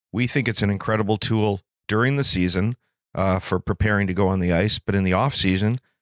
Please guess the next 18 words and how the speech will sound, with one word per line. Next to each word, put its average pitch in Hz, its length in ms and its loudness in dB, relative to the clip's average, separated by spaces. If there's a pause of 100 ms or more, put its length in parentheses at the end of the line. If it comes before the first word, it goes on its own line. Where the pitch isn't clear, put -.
(160)
doesn't 113 220 2
it 110 60 -2
give 117 180 -2
you 120 60 0
that 104 180 2
opportunity 101 920 0
to - 120 -4
see 123 300 2
shots, 101 500 0
to 90 120 -2
learn 87 220 0
to 80 120 -4
read 107 340 0
shots, 95 440 0
to 82 120 -6
work 98 320 -2
on 90 160 2
your 85 260 0